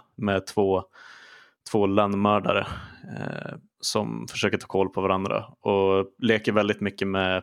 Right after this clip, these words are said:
liknande spelsystem som i Dishonored med l-, så här parkour och vapen och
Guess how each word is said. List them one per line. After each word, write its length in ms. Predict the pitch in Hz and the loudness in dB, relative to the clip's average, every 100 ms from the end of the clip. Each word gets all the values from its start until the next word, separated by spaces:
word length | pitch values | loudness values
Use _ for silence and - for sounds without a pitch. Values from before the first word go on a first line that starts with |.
| - | -6
liknande 640 | 127 120 110 - 110 101 | -2 -2 -2 0 0 0
spelsystem 680 | - 104 98 - - 110 98 | 0 -2 -2 -2 0 2 2
som 160 | - 95 | -2 -2
i 60 | |
Dishonored 540 | 92 95 107 98 - 139 _ _ _ _ | 0 2 2 2 -2 -6 _ _ _ _
med 360 | - 98 92 - | -4 -2 0 0
l-, 340 | - - - - - | -2 -6 -10 -14 -4
så 140 | - | -2
här 80 | - | 0
parkour 500 | - 95 - 101 95 | 0 -2 -2 -2 0
och 60 | 95 | 2
vapen 420 | 92 - - - | 0 -2 -4 -2
och 380 | 55 53 50 | 0 0 -2